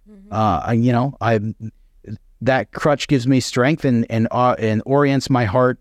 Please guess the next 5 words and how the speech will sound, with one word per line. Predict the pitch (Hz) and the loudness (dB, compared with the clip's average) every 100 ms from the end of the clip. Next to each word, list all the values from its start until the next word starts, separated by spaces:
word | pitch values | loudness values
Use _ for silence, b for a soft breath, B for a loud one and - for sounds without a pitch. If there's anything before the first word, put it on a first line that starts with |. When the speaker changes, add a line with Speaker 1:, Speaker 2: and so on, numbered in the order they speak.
| - | -4
Speaker 2:
more | 113 120 127 | 0 2 2
towards, | - 120 113 117 113 - - - _ _ _ - | 2 2 2 2 0 -6 -10 -16 _ _ _ -2
uh, | 113 110 104 - _ - | 2 4 2 -2 _ -10
you | 131 127 | 0 2
know, | 104 | 2